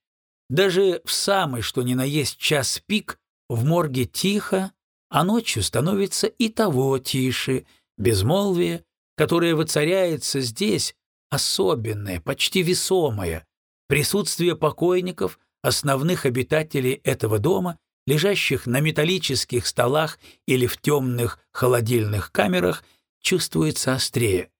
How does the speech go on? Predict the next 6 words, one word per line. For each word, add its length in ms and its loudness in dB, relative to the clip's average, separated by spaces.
Наверное, 680 2
виной 460 0
этому 460 -2
первобытный 720 0
страх 420 -2
ночи, 540 -2